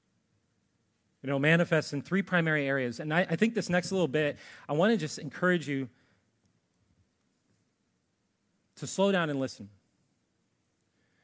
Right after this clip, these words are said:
A-, and pay attention here, because I think these are things that we, throughout human history, these are realities, and this is profound that Paul is writing it in about sixty A D. Because he is putting his finger on the tragedy that is human history ever since then.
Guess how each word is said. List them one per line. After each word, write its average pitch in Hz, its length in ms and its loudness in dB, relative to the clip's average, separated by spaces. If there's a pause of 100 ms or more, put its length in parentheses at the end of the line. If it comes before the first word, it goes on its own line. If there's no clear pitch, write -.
(100)
A-, - 180 -10
and 156 120 -4
pay 196 200 4
attention 170 420 -2
here, 135 100 -6
because 139 200 -4
I 156 60 0
think 202 260 -4
these 185 280 0
are 190 60 0
things 165 260 -4
that 151 140 -4
we, 180 340 -2 (360)
throughout 190 280 2
human 190 260 2
history, 151 480 -4
these 147 180 -6
are 175 80 0
realities, 156 800 -2 (160)
and 147 140 -4
this 160 100 -4
is 175 80 -8
profound 175 640 0
that 156 100 -2
Paul 165 280 0
is 131 100 -6
writing 147 320 2
it 123 140 -6
in 151 60 -8
about 139 200 -2
sixty 165 420 -8
A 127 120 -2
D. 101 180 -10 (800)
Because - 220 -4
he 202 100 4
is 226 100 2
putting 202 220 0
his 160 160 -4
finger 160 560 0 (160)
on 156 200 0
the 139 80 0
tragedy 147 640 0
that 135 180 0
is 160 180 -2
human 151 220 -4
history 135 340 -6
ever 120 160 -6
since 113 280 -14
then. 104 200 -20